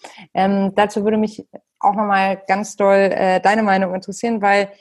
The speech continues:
ich meine mich zu erinnern, äh, Macht kommt von Machen. Ähm, da ist ja auch so eine kleine Parallele.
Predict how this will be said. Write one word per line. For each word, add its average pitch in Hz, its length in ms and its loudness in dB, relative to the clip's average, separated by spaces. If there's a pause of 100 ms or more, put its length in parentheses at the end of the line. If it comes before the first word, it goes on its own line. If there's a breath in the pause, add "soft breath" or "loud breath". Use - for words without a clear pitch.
(200 loud breath)
ich - 220 -12
meine 196 300 0
mich 302 140 -2
zu 269 100 -2
erinnern, 240 520 0
äh, 208 300 -6
Macht 202 460 -6
kommt 214 360 -8
von 190 360 -8
Machen. 285 600 -2 (360 loud breath)
Ähm, 202 500 -6
da 202 200 2
ist - 260 -4
ja 196 280 2
auch 202 100 -2
so - 120 -6
eine 196 160 -4
kleine 240 320 0
Parallele. 214 720 0